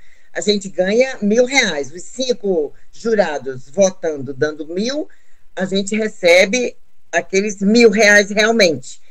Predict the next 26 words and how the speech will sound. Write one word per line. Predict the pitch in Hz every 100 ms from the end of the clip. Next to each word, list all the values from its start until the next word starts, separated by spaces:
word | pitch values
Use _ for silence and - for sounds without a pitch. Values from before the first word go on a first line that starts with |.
| - - -
Mas | 208 240 214 180 165
em | 190 214
prêmios | - 247 240 214
pequenos, | 247 196 240 233 208 165 151
de | 196 185 -
quinhentos, | 233 214 208 220 220 202 196 151 135 - - - -
é, | 170
com | 180 202 202
o | 190 185
Mion, | 180 254 226 196 220 226 196
também | 185 175 175
na | 170
Record, | 202 - 190 190 190 180 - - - -
e, | 220 220
o, | 247 240
e | 196
a, | 196 196
com | 196
a | 196
Eliana, | 185 226 240 208 214 220 185
também | - 185 185 202
no | 175
S | 175
B | 175
T, | 180 190
com | 190 240 247